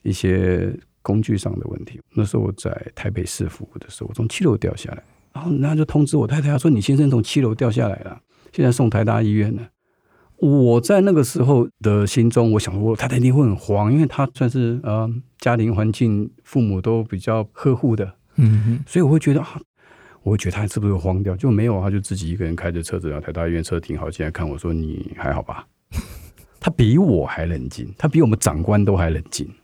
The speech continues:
Speaker 1: 我们长官都还很急，“哇，从七楼掉下来怎么办？怎么办？”哇，比我们长官冷静。所以以我个人来讲，从那天开始起，我就不太担心我太太。
Speaker 2: 嗯。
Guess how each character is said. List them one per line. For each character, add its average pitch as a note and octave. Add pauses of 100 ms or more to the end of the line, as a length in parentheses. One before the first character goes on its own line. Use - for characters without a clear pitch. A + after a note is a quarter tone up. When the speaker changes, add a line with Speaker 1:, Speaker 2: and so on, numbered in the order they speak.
Speaker 1:
我 -
们 G#2+
长 G2
官 A#2+
都 B2
还 A#2
很 F2
急 G2+
，“哇， -
从 A2
七 -
楼 G#2+
掉 A2
下 G2+
来 F#2+
怎 F2+
么 F#2
办？ F2+
怎 F2
么 -
办？” - (160)
哇， C3
比 D3
我 C#3
们 C3+
长 G2+
官 C3
冷 G2+
静。 - (460)
所 A#3
以 -
以 C#3+
我 D#3
个 -
人 D3+
来 -
讲， -
从 D3
那 E3+
天 D#3+
开 C#3+
始 B2+
起， A2+
我 F#2
就 B2
不 A#2+
太 A#2+
担 F#2
心 F2+
我 E2+
太 F2
太。 A#2+ (380)
Speaker 2:
嗯。 A2+